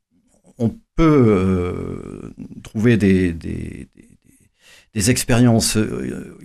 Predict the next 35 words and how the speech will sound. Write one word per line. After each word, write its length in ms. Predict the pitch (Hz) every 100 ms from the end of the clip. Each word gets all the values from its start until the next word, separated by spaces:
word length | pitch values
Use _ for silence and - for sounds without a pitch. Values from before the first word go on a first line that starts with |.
| -
qui 120 | -
soient 260 | - 120 160
authentiquement, 840 | 131 139 - 120 139 135 123 104
euh, 260 | 101 95 90
religieuses, 580 | 110 113 110 117 120 -
c'est-à-dire 260 | 95 104
référées 440 | 87 107 117 104 104
à 60 |
une 120 | 104
transcendance, 600 | 95 107 - 104 101 92
vous 20 | 78
voyez, 180 | 87
quelque 200 | 113 87
chose 160 | - 98
de 80 | 90
mystérieux, 680 | 95 95 101 98 123 147 147 _ _ _ -
ailleurs, 400 | 104 95 135 95
bien 160 | 92 98
sûr, 280 | 104 85
que, 260 | - 85 78
mais 120 | 82
je 160 | 87 104
dis 80 | 104
une 80 |
banalité, 640 | 98 90 98 117 147 143 110
hein, 160 | 131 - - - - - -
mais 140 | 95 92
ailleurs 400 | 98 120 127 -
que, 640 | 98 90 85 80 78 - - - -
que 100 | -
dans 140 | 90 90
nos, 520 | 95 92 87 87 87
dans 140 | 87 90
nos 100 | 95
pratiques 540 | - 95 117 98 -